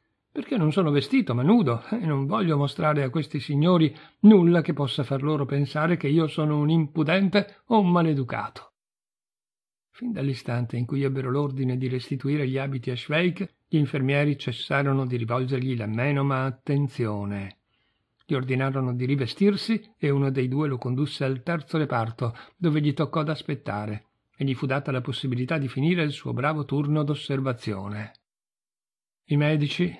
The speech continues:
delusi, gli rilasciarono un certificato, da cui risultava che egli era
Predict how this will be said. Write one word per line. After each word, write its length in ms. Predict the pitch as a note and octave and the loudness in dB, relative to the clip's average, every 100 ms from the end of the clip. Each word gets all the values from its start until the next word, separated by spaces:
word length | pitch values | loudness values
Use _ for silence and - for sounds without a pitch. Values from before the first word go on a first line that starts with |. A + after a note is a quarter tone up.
| - | -10
delusi, 600 | - B2 A#2+ B2 A#2+ B2+ A#2 - - _ _ | -4 -2 -2 -4 -2 -4 -4 -14 -20 _ _
gli 140 | D3+ | -2
rilasciarono 600 | C#3+ D#3 C#3+ F3 D#3 D3+ | 2 2 2 0 2 2
un 80 | D3+ | 2
certificato, 1000 | C#3+ C3+ - - C#3 A2+ G#2+ - A2 G2+ _ _ _ _ | 0 -6 -8 -8 -6 -4 -6 -6 -8 -10 _ _ _ _
da 160 | C#3 | -4
cui 160 | B2 C#3 | 0 0
risultava 560 | C3+ B2+ B2 C#3+ C#3 C3 | 2 0 -2 0 -2 -2
che 120 | C#3 | -2
egli 160 | B2 B2+ | -2 0
era 340 | C#3 C#3 | 0 0